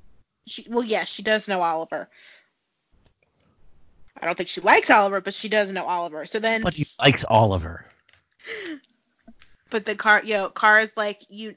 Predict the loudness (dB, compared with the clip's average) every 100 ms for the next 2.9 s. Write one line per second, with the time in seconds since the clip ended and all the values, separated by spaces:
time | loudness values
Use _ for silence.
0 | _ -14 -10 -4 -2 -2 -2 -2 -2 -4
1 | -8 _ _ _ _ _ -20 -18 -12 -8
2 | 0 2 2 -2 -4 -4 -2 -4